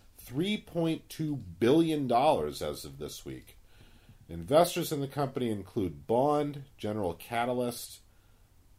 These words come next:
uh, Bessemer Venture Partners, Blackbird, and Sequoia China. Alongside a fresh eighty-five million fund, eighty-five million dollar funding, Canva is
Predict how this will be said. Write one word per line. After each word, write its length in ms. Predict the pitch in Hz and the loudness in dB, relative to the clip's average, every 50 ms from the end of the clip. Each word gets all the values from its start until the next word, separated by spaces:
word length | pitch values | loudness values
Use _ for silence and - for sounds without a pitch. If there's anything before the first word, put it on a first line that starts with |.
| _ - | _ -12
uh, 180 | 85 82 82 82 | -10 -8 -8 -6
Bessemer 760 | 82 104 104 110 110 - - 120 107 104 104 104 104 101 98 | -4 -2 -2 -2 -2 -4 -6 -6 -4 -2 0 0 2 2 0
Venture 440 | 90 82 92 101 104 104 - - 101 | 0 0 -2 -2 -2 -2 -4 -6 -6
Partners, 600 | 87 - - - 147 143 143 139 135 131 131 123 120 | -6 -6 -2 0 2 2 2 2 0 -4 -4 -4 -4
Blackbird, 580 | - - 147 151 156 151 - - 147 135 135 | -2 0 2 2 2 0 0 0 0 2 0
and 120 | 127 110 107 | 0 -2 -4
Sequoia 640 | - - 87 - - - - 175 170 160 151 139 | -8 -12 -12 -14 -12 -4 2 2 4 4 4 2
China. 640 | 139 - - - - 156 147 143 98 73 - - - - - - - - - - - - - - - - - - - - | -2 -4 -8 -8 -8 -6 -4 -4 -4 -6 -8 -10 -14 -20 -20 -20 -20 -20 -20 -20 -20 -20 -20 -20 -20 -20 -20 -20 -20 -16
Alongside 920 | - 85 90 95 98 110 123 131 135 139 139 139 139 - 151 131 123 117 | -12 -10 -10 -8 -6 -2 0 2 2 2 0 -2 -2 0 2 2 2 2
a 180 | 117 85 104 98 | 2 0 0 0
fresh 500 | 98 - - - 131 120 113 - - - - | -2 -2 -2 0 2 2 2 0 -2 -8 -6
eighty-five 680 | - 139 160 170 180 170 - - 165 147 147 139 123 104 | -4 -2 -2 -2 -4 -4 -2 0 2 2 2 2 0 0
million 580 | 101 101 117 151 170 180 185 185 185 180 175 165 | -4 -2 0 0 0 0 0 -2 -4 -4 -6 -8
fund, 460 | - - - - 180 180 180 170 - - | -10 -12 -6 -2 0 0 0 0 -4 -4
eighty-five 440 | 120 120 127 127 - 135 113 107 107 | -2 0 0 0 2 2 2 2 2
million 240 | 113 123 151 156 | 0 0 0 2
dollar 240 | 147 143 131 131 123 | 4 4 6 6 4
funding, 480 | - - - 143 131 113 98 95 95 95 | 2 0 -2 -2 -2 -2 -4 -6 -6 -8
Canva 600 | - - - 147 147 151 147 135 135 135 117 - | -12 -10 -8 -4 -4 -4 -4 -2 0 0 0 -2
is 160 | 101 95 95 | -4 -8 -10